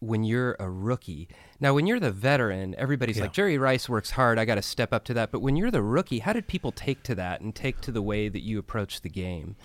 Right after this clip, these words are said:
Speaker 1: Was it welcomed?
Speaker 2: Well, I,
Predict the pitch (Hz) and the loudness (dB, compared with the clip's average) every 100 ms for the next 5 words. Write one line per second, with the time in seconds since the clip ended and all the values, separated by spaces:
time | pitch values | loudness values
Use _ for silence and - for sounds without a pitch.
0 | - - 135 170 113 120 120 156 156 - | -6 2 2 2 2 0 -2 -4 -6 -12
1 | - - - - - 135 147 147 139 135 | -20 -20 -20 -20 -12 4 8 10 10 8
2 | - - - - | 2 -4 -6 -8